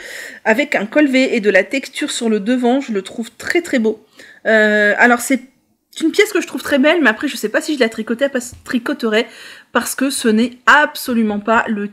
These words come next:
type de pièce que je porterais. Euh, beaucoup de gens portent ça sur des chemises, je trouve ça très élégant. Je ne porte pas de chemise, je ne porte plus de chemise depuis des années, parce que je ne porte plus que des vêtements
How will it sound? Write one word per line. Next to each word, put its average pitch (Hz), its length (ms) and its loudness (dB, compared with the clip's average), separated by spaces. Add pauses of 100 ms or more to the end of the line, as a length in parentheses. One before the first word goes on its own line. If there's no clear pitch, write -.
type 240 260 -8
de 220 80 -4
pièce - 480 -2
que 214 200 -6
je 185 320 -6 (280)
porterais. 233 580 -2 (640)
Euh, 233 60 4
beaucoup 285 260 2
de 269 60 0
gens 320 140 2
portent - 220 -2
ça 294 100 -2
sur 269 160 -6
des 220 160 0
chemises, 302 540 0
je 208 60 -4
trouve 220 180 -10
ça 208 140 -4
très 269 240 -4
élégant. 269 380 0
Je 208 100 -6
ne 202 100 -2
porte - 340 -8
pas 294 140 -2
de 285 60 -12
chemise, 240 300 4
je 208 60 -6
ne 196 60 -4
porte 190 260 -8
plus 208 200 -12
de - 60 -16
chemise 233 360 -2
depuis 202 380 -14 (440)
des 190 360 -6
années, 240 360 4 (840)
parce 240 220 0
que 269 100 -2
je 233 100 4
ne 233 120 6
porte 262 300 -2
plus 269 180 -4
que 269 100 0
des 220 160 0
vêtements 247 520 0